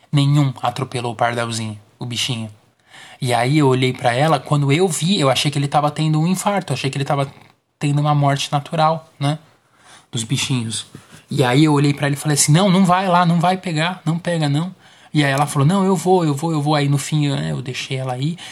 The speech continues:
E quando ela pegou ele, ela viu que no biquinho dele tinha uma abelha, e a abelha, a abelha picou ele, a língua picou alguma coisa nele, que a dor deve ter sido tanto que ele ficou desorientado.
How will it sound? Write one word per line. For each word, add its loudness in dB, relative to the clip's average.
E -2
quando 0
ela 4
pegou 2
ele, 4
ela 2
viu -4
que -6
no 2
biquinho 0
dele 0
tinha -4
uma 2
abelha, 0
e 2
a 2
abelha, 0
a 0
abelha 0
picou -4
ele, 0
a -2
língua 0
picou -4
alguma 0
coisa -2
nele, 0
que 0
a 2
dor 0
deve 0
ter -4
sido -4
tanto -4
que -6
ele -2
ficou -4
desorientado. 0